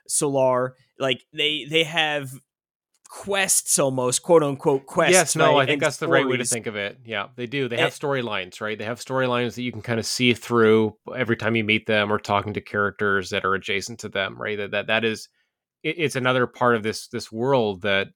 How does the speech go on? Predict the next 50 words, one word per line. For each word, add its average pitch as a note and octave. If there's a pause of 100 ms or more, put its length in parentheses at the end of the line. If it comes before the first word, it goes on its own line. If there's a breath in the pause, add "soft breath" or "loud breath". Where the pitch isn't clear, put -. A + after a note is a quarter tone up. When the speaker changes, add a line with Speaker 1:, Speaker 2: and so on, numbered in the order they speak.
(140)
Speaker 2:
you A2+
can G#2+
try A2
to G#2
figure G#2
out G2+
on G2
your G2+
own G#2
and, F#2
and, G2+
and G2
encounter G#2
and, F2+
and F#2+
pursue A#2
or G#2+
not, A#2 (440)
you A2
know? G2+
And A#2 (380 soft breath)
I C#3+
know D3
you D3+
can C3
learn B2
a A#2
lot A2
from A2
item B2
descriptions G#2
and F#2+
stuff F#2+
like G2
that, F#2
but G#2
you A2+
learn B2
a A2+
lot G#2+
about, F#2+
you A2
know, F#2+ (200)
who B2
people G#2+
are G2
and, F#2
and G#2
what, A2
what, B2+